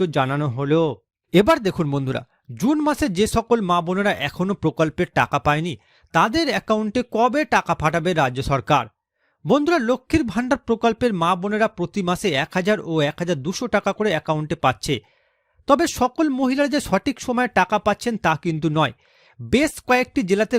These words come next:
গত মাসের টাকাও সঠিক সময়ে আসেনি। এইবার সেই সমস্ত জেলাগুলিতে সবার আগে টাকা দেওয়ার ব্যবস্থা করছে নবান্নের নারী ও শিশু কল্যাণ দপ্তর। লক্ষ্মীর ভাণ্ডার প্রকল্পের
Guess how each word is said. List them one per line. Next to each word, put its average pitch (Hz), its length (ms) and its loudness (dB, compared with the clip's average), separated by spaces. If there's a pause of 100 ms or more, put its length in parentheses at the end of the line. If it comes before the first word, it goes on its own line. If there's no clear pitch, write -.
গত 170 240 -2
মাসের 214 340 -2
টাকাও 190 300 2
সঠিক 175 320 -6
সময়ে 180 380 0
আসেনি। 156 280 -2 (480)
এইবার 285 380 2
সেই 233 320 -2
সমস্ত 208 380 -2 (120)
জেলাগুলিতে 180 540 0 (380)
সবার 247 480 2
আগে 196 340 -2
টাকা 185 300 2
দেওয়ার 185 280 -2
ব্যবস্থা 160 340 0
করছে 175 420 -2
নবান্নের 160 480 0
নারী 143 280 0
ও 220 60 -2
শিশু 165 260 -6
কল্যাণ 151 340 0
দপ্তর। 147 360 2 (800)
লক্ষ্মীর 294 440 2
ভাণ্ডার 269 340 0
প্রকল্পের 269 480 0